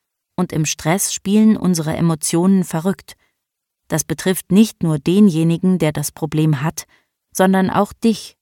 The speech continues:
da du empathisch reagierst. Die Stimmung des anderen überträgt sich auf dich,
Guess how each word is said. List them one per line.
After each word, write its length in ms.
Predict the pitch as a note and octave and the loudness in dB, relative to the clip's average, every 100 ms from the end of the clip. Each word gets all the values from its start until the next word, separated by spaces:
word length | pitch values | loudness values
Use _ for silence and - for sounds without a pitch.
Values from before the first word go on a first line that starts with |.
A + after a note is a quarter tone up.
| _ | _
da 120 | D#3 | -4
du 100 | D3+ | -2
empathisch 680 | C#3+ D3 - F3+ F3+ D#3 - | -2 -4 -2 -2 -2 -2 -4
reagierst. 760 | E3 E3 D3+ G3+ D#3 C#3 - _ _ _ _ _ _ _ _ _ _ - | -2 -4 -4 -4 -4 -4 -12 _ _ _ _ _ _ _ _ _ _ -8
Die 100 | F3+ | -6
Stimmung 460 | - F#3+ A#3+ B3 G3 | -2 6 8 8 4
des 240 | D#3+ - | 0 -2
anderen 460 | D3 F#3+ G3+ G#3+ G#3+ | -2 0 0 2 0
überträgt 640 | F3 F3+ - G3 G3+ - | 0 -4 -2 0 0 -2
sich 240 | E3 - | -8 -6
auf 160 | D3 - | -10 -6
dich, 280 | E3 F3+ | -4 -4